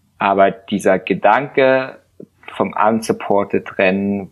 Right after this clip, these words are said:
wo es wirklich einfach nur darum geht, dass man Punkt A und Punkt B hat, um, es gewinnt der, der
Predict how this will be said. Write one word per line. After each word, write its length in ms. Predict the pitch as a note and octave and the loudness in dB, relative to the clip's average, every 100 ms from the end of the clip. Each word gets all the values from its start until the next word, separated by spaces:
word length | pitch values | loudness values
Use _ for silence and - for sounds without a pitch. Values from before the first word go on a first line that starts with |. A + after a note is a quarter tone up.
| _ | _
wo 60 | - | -18
es 160 | - - | -12 -4
wirklich 320 | G#2 F#2+ - | -4 -2 -2
einfach 180 | G2+ G2 | 0 0
nur 100 | G2 | -2
darum 340 | F#2+ G2+ F#2+ | -2 -4 -4
geht, 200 | F#2 F#2+ | -2 -2
dass 200 | F#2+ F#2 | -2 -4
man 160 | G2 F#2 | -4 -4
Punkt 260 | - F#2+ | -6 -2
A 160 | - G2+ | 0 2
und 120 | G#2 | 0
Punkt 220 | - F#2+ | -4 -4
B 180 | G#2+ B2 | 2 2
hat, 260 | C#3 - - - - - _ | 2 -2 -8 -20 -20 -20 _
um, 480 | - G2+ G2 F#2+ - - | -4 -2 -2 -6 -12 -16
es 120 | - | -4
gewinnt 320 | A2 G2+ F#2 | -2 -2 0
der, 180 | G2 G2+ | 2 4
der 460 | F#2+ F#2+ F#2+ - | 4 4 4 0